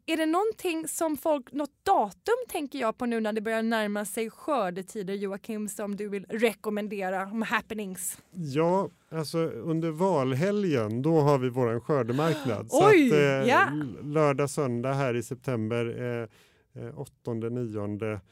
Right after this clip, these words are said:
Speaker 2: september, så, eh, det är ju en höjdpunkt, verkligen,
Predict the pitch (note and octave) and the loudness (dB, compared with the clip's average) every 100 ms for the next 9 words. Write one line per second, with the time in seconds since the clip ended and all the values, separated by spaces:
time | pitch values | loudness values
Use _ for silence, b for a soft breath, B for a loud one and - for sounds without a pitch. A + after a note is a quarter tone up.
0 | b b - - - B2+ G2+ G#2 C#3+ - | b b -14 -10 -4 -4 -4 -2 -4 -4
1 | - - D3+ C#3 C3 C3+ B2+ C#3 C#3 B2 | -8 -2 0 0 -2 -6 -2 2 4 4
2 | C3 A2+ - A#2 A2+ - - A#2+ B2+ G#2 | 2 0 -2 -2 -4 -10 -12 -2 -2 -2
3 | A#2 A2 A#2 | -4 -2 -4